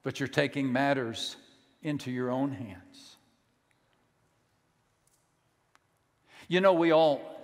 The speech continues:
take shortcuts. We cut corners. We cheat. If not the owner of the vacuum cleaner store, we cheat on our taxes.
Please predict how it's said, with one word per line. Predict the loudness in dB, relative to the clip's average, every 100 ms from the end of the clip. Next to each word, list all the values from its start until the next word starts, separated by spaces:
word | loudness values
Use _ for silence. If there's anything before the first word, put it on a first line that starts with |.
| -20 -20 _ _
take | -4 -4
shortcuts. | -6 -8 -10 -18 -20 -20 -20 -20 _ _ _ _ _ _ _ _ _ _ _ _ _ _ _ _
We | -4
cut | 2 0 2
corners. | -2 0 -2 -6 -10 -8
We | -6
cheat. | -2 0 0 -4 -2
If | 0 4
not | 4 4
the | 2
owner | 4 6 4
of | 4
the | 6
vacuum | 6 4 -4
cleaner | -4 -2 -2 -4
store, | -2 2 2 0 -8 -20 -20 -20 _ _ _ _ _ _ -8
we | -6
cheat | -2 0 2
on | 0
our | -2 -4 -12 -20 -20 -20 _ _ -8
taxes. | -6 -6 -10 -20 -20 -20